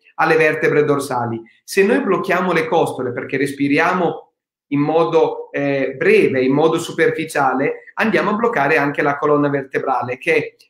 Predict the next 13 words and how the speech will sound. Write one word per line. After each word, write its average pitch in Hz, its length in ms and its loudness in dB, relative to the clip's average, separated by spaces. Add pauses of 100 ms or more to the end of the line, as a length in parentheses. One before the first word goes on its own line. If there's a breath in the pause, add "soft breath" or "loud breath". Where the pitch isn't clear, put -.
la 151 200 -2
sede 165 360 2
più 147 140 -4
importante 147 640 0
del 131 140 0
nostro 131 300 -2
corpo, 127 460 -2
è 135 220 -2 (200 soft breath)
proprio 160 440 0 (140)
il 151 320 0
nostro 180 540 0
pilastro 160 640 0
centrale. 139 720 -2